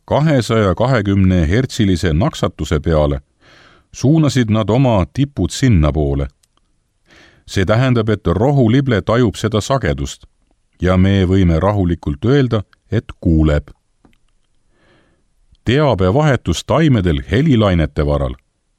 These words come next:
See teeb rohkem kui uudishimulikuks, kuna meiegi, inimesed, helilainete abil suhtlemisele sätitud oleme. Ja see võiks olla võti,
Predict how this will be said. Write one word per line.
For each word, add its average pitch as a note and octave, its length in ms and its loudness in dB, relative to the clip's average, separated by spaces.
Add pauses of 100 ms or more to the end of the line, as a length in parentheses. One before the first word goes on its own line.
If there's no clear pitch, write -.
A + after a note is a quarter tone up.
(920)
See F2+ 260 0
teeb G#2 260 2
rohkem B2 440 0
kui B2+ 180 2
uudishimulikuks, C#3 920 0 (680)
kuna B2+ 240 0
meiegi, F2+ 520 0 (320)
inimesed, D#2+ 560 2 (500)
helilainete A2+ 640 2
abil A#2 300 2
suhtlemisele A2 880 0
sätitud F2+ 500 -2
oleme. C#2 360 0 (880)
Ja G2 180 0
see C#3 160 2
võiks F3 280 0
olla E3+ 200 2
võti, D3 460 -2